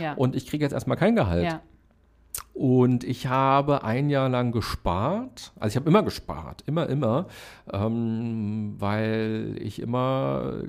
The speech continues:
Speaker 2: gemerkt habe, dass das sehr fragil ist, so dieser Job, und dass der auch sehr schnell enden kann. Deshalb war ich immer sehr sparsam. Und hab dann ein Jahr lang ganz bewusst gespart, weil ich, äh, wusste, ich werde eine Veränderung anstoßen.
Speaker 1: Hm,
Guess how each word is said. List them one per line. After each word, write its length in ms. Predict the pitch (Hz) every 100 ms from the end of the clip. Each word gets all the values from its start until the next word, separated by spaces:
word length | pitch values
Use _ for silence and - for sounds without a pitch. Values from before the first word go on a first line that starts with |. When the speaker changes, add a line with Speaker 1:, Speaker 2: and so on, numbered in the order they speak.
| -
Speaker 2:
gemerkt 500 | 123 110 110 117 -
habe, 240 | 131 127
dass 220 | 123 113
das 200 | 123 113
sehr 140 | - 113
fragil 480 | - 117 113 151 202
ist, 260 | 101 92
so 140 | - 92
dieser 360 | 95 95 92 90
Job, 320 | 98 135 - - -
und 140 | - 107
dass 120 | 107
der 120 | -
auch 60 | -
sehr 120 | 117
schnell 160 | - 95
enden 280 | 113 165
kann. 260 | - 123 120
Deshalb 260 | 110 120 110
war 100 | 104
ich 80 | 113
immer 360 | 117 143 139
sehr 180 | 117 110
sparsam. 600 | 107 82 82 131 165 196 - - - - - - - _ _ -
Und 400 | 151 151 131 113
hab 140 | -
dann 140 | 139
ein 280 | - 101 139
Jahr 160 | 147 143
lang 240 | 127 127
ganz 220 | 123 123
bewusst 480 | - 92 90 175 -
gespart, 920 | 220 - - 170 190 214 220 - - 113
weil 320 | 120 123 120
ich, 300 | - 113 -
äh, 180 | - 113
wusste, 340 | 120 135 -
ich 160 | 127 104
werde 180 | 113 117
eine 140 | 113 107
Veränderung 520 | 101 104 135 110 104
anstoßen. 720 | 98 165 - 165 160 160 160
Speaker 1:
Hm, 280 | - -